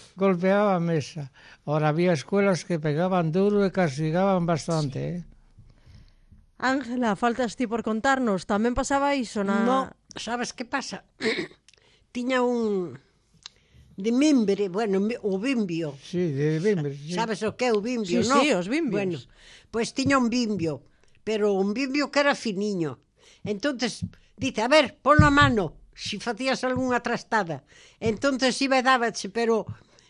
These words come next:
Speaker 2: non era das que daba fuerte. O sea, máis ben facía que daba que que daba. Porque era, era unha profesora moi, moi agarimosa, moi, que, que
Speaker 3: Mm.
Speaker 2: quería moito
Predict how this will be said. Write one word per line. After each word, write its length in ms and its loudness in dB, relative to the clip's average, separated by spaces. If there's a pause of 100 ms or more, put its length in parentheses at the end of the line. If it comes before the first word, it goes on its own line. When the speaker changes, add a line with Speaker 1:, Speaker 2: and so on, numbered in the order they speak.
(160)
Speaker 2:
non 240 2
era 160 8
das 240 4
que 160 0
daba 240 2
fuerte. 720 -2 (240)
O 80 -8
sea, 320 -4 (480)
máis 240 -2
ben 240 2
facía 400 0
que 80 -2
daba 480 0 (160)
que 160 -8
que 80 -2
daba. 480 -4 (520)
Porque 240 -6
era, 240 -2
era 160 -4
unha 160 -2
profesora 560 -4
moi, 400 -2 (800)
moi 80 -2
agarimosa, 800 0
moi, 640 -4 (640)
que, 160 -12
que 240 -18
Speaker 3:
Mm. 80 -10
Speaker 2:
quería 320 0
moito 240 0